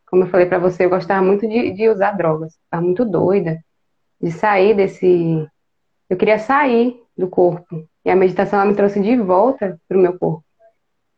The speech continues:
Tanto que hoje em dia eu não, não sinto vontade, porque eu penso, "Nossa, é tão bom estar presente",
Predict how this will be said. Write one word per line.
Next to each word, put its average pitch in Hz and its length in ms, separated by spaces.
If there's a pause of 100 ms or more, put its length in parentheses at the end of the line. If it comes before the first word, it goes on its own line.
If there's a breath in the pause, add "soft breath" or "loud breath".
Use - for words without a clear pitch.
(140)
Tanto 208 200
que 262 80
hoje 226 140
em - 20
dia 214 140
eu 233 60
não, 311 180
não 254 180
sinto 302 360
vontade, 180 540
porque - 180
eu 196 160 (160)
penso, 190 260
"Nossa, 196 240
é - 20
tão 247 240
bom 185 240
estar 208 200
presente", 170 520